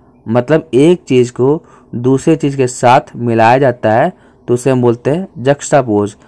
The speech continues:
नेक्स्ट हमारा वर्ड आता है मेडन। मेडन क्या है? Being the first of its kind, speech, journey by plane or ship,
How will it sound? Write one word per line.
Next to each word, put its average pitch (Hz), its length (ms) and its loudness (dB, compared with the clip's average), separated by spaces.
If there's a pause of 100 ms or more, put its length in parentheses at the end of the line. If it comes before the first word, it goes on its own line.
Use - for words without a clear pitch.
(180)
नेक्स्ट 131 460 2
हमारा 110 400 2
वर्ड 131 340 2 (380)
आता 123 440 4
है 139 180 -2
मेडन। 127 560 -2 (140)
मेडन 135 380 0
क्या 156 220 0
है? 202 140 -4 (360)
Being 160 460 4
the 139 160 2
first 143 500 2 (200)
of 135 420 2 (140)
its - 340 -8
kind, 107 360 -2 (460)
speech, 131 680 -2 (320)
journey 123 640 2 (460)
by 110 500 0 (160)
plane 113 380 -2 (460)
or 113 200 2
ship, 117 200 -2